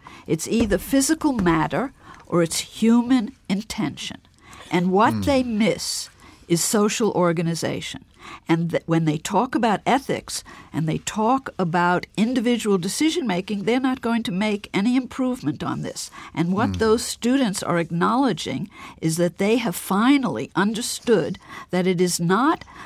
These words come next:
Speaker 1: you know, an individual who intends to do something, but how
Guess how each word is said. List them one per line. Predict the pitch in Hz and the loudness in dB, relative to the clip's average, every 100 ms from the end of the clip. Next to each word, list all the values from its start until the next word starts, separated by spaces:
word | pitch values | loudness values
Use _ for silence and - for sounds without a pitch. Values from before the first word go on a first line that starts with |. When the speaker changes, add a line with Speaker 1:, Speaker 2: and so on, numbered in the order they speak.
| - - - - - | -18 -18 -20 -8 0
Speaker 1:
you | |
know, | 185 175 - _ | 2 2 0 _
an | 160 156 | -2 0
individual | - 240 254 180 220 220 196 151 | 2 4 4 4 2 4 2 2
who | 160 | 2
intends | 156 151 - 220 214 233 | 0 -2 -2 0 0 -2
to | - | -4
do | 143 226 285 | -2 2 2
something, | - 156 - - 110 - - - - | 2 -2 -4 -6 -8 -10 -14 -16 -6
but | 180 185 - - | -2 -2 -4 -2
how | 233 226 233 254 | 0 2 0 -2